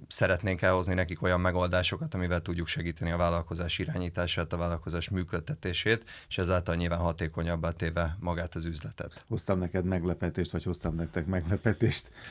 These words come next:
Speaker 2: Nem egy kis K K V-t a zsebemből, hanem egy, egy friss kutatás, egy másik kutatás, mert csak a címét mondom, de ez, ez szerintem nagyon beszédes. A K K V vezetők közel fele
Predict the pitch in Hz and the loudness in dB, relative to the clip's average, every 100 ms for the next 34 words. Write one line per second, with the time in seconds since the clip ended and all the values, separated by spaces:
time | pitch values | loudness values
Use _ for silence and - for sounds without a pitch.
0 | - 110 104 - 95 - 92 95 92 90 | -2 2 2 2 -2 -2 -2 0 0 0
1 | 92 92 87 92 87 92 87 90 87 90 | 0 0 2 2 2 2 2 2 0 0
2 | 90 - 110 - - 92 95 87 98 95 | -4 0 0 0 -2 -2 -2 0 0 2
3 | 98 - - 95 92 87 90 90 90 92 | 2 0 -4 -4 -4 -2 -2 -2 -4 -2
4 | 95 - 120 101 90 90 92 90 90 90 | -2 2 2 4 0 -2 -4 -2 0 0
5 | 92 90 90 90 - 90 95 90 85 85 | 0 -2 -4 -4 -4 -4 -2 -2 -2 -2
6 | 76 87 78 87 - 113 - 87 87 92 | -2 -4 -4 -2 0 0 0 0 2 2
7 | 90 80 85 - 113 87 87 78 - 85 | 2 0 -4 2 4 4 2 0 -2 -2
8 | 78 | -2